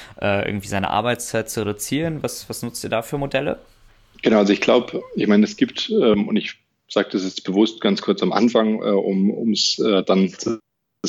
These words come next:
Speaker 2: auch zur Seite zu lassen. Es g-, gibt natürlich irgendwie Perks, äh, die sind, glaube ich, aber nicht wirklich retention wirksam, weil, äh, bei ganz vielen Sachen, ja, wir machen so Sachen, wir geben unseren Mitarbeitern elektrische, äh, Roller, also wie so Vespas, äh, die sie irgendwie dann nutzen können. Äh,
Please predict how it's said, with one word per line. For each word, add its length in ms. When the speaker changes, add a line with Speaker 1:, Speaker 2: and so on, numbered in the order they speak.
Speaker 2:
auch 180
zur 220
Seite 220
zu 100
lassen. 440
Es 120
g-, 240
gibt 180
natürlich 520
irgendwie 320
Perks, 520
äh, 180
die 60
sind, 140
glaube 240
ich, 80
aber 120
nicht 260
wirklich 260
retention 520
wirksam, 460
weil, 220
äh, 340
bei 120
ganz 200
vielen 220
Sachen, 320
ja, 160
wir 80
machen 200
so 60
Sachen, 220
wir 40
geben 160
unseren 160
Mitarbeitern 460
elektrische, 520
äh, 60
Roller, 240
also 260
wie 60
so 100
Vespas, 480
äh, 160
die 100
sie 120
irgendwie 180
dann 220
nutzen 280
können. 360
Äh, 340